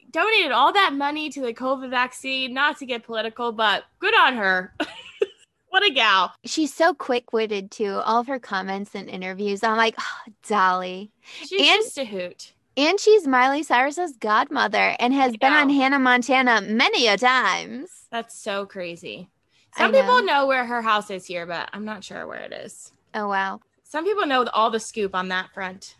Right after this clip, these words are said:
Speaker 2: That might need to be one of our stops, that Dolly Parton rooftop.
Speaker 1: Oh, f-,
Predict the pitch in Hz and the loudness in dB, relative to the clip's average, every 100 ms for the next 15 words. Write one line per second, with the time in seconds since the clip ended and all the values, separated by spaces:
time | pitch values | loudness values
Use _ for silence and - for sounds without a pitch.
0 | _ - 233 294 302 339 339 277 269 247 | _ -12 -2 0 2 0 0 0 -4 -4
1 | 233 233 214 208 208 202 202 202 - - | -4 -2 0 -2 -2 -2 -2 -2 -8 -2
2 | 202 175 - - - 220 202 147 - 220 | 2 2 0 -10 -6 -2 0 -2 0 2
3 | 214 214 220 202 196 190 190 196 - 208 | 2 0 -2 -2 -4 -6 -8 -10 -12 -6
4 | 196 190 - - - 320 320 - | -2 -2 -4 -6 2 2 2 -6